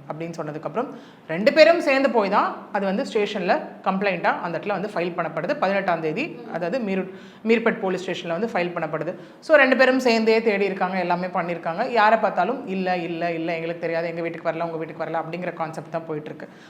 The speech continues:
போலீஸ் அதுக்கப்புறம் என்ன இருக்கு அப்படின்னா, இவரை கூப்பிட்டு வச்சு, இதை போலீஸோட விசாரணை,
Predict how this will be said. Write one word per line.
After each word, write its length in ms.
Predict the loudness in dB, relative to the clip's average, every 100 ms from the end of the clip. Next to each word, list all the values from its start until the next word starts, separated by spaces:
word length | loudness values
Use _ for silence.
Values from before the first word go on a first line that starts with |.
| -8 0
போலீஸ் 300 | 2 6 6
அதுக்கப்புறம் 440 | 6 4 4 2
என்ன 260 | 0 0 0
இருக்கு 180 | -2
அப்படின்னா, 320 | -4 -2 -2 0
இவரை 220 | 0 0
கூப்பிட்டு 280 | -2 -4 -4
வச்சு, 540 | -4 -4 -4 -4 -6 -12 -14 0
இதை 140 | 2
போலீஸோட 440 | 4 4 4 2 2
விசாரணை, 580 | 2 4 4 2 -4